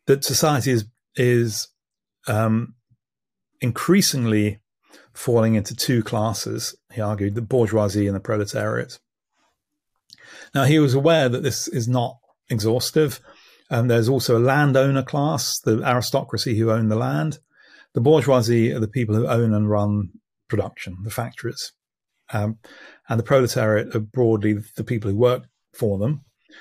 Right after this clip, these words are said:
In the middle, of course, you, you would have people like teachers, us as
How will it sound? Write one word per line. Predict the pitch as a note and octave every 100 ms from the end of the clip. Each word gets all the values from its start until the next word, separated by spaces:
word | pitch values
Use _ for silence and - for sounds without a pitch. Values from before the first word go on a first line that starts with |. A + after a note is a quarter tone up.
| - _ _ -
In | C3
the |
middle, | C3 D#3 C#3+ C3 C#3+ - _ -
of | -
course, | C3+ B2 A2 - -
you, | E3+ C#3+
you | E3 A#2
would |
have | F#2+ G#2+
people | A2+ G2+
like | -
teachers, | - C#3+ C#3+ - A#2+ A#2+ G2+ - - - -
us | G3+ G3 - - -
as | C3+ G2+ G2+ -